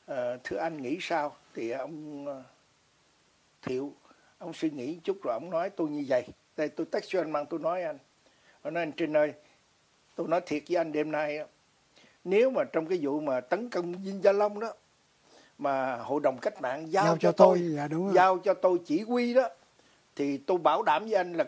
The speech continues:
Speaker 1: không bao giờ tôi để cho họ giết ông Diệm và ông Nhu." Ông, ông không có nói ông Diệm, ông cụ. Luôn luôn là ông Thiệu lúc nào nói tới ông Diệm là ông cụ không à. "Tôi không bao giờ để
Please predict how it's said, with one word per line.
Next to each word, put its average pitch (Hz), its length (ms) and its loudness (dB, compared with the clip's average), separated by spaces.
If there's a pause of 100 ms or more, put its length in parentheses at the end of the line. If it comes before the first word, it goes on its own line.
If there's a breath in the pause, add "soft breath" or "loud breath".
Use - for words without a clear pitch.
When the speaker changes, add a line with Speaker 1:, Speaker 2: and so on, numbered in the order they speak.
Speaker 1:
không 185 220 2
bao 180 120 4
giờ 147 240 0
tôi 165 100 -2
để 143 200 0
cho 196 140 -2
họ 139 360 0 (340)
giết 240 220 -4
ông 156 180 -8
Diệm 143 220 -4
và 135 80 -4
ông 147 120 -4
Nhu." 170 240 4 (280 loud breath)
Ông, 196 200 2 (280)
ông 170 220 2
không 220 100 -12
có 262 80 -2
nói 226 120 2
ông 196 160 -2
Diệm, 139 140 -2 (140)
ông 175 220 2
cụ. 151 260 0 (340 loud breath)
Luôn 190 220 6
luôn 185 300 4
là 151 200 4
ông 165 380 -4
Thiệu 156 220 2
lúc 214 180 -2
nào 151 200 0
nói 180 240 0
tới 226 120 -4
ông 175 140 -6
Diệm 156 180 0
là 160 120 -4
ông 160 140 -2
cụ 160 280 0
không 165 180 -4
à. 147 140 -2 (380 loud breath)
"Tôi 175 180 2
không 180 180 -8
bao 170 120 4
giờ 151 200 0
để 156 400 -2